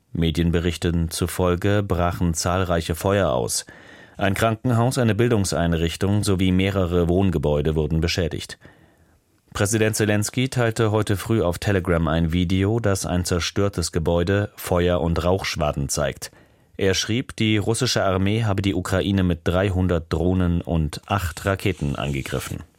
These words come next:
Angesichts des großen Finanzdefizits der Kommunen fordert der Deutsche Landkreistag Kürzungen bei den Sozialleistungen.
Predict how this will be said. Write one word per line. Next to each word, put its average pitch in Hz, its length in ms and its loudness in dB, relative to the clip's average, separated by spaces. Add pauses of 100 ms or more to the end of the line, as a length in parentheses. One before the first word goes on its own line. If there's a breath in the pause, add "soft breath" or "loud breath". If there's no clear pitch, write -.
(3500 loud breath)
Angesichts 131 840 0
des 127 180 -2
großen 123 400 -2
Finanzdefizits 110 1120 -2
der 107 160 0
Kommunen 107 680 2
fordert 104 540 0
der 95 120 4
Deutsche 95 300 0
Landkreistag 92 1000 -2
Kürzungen 98 680 0
bei 87 140 2
den 87 180 2
Sozialleistungen. 85 960 -2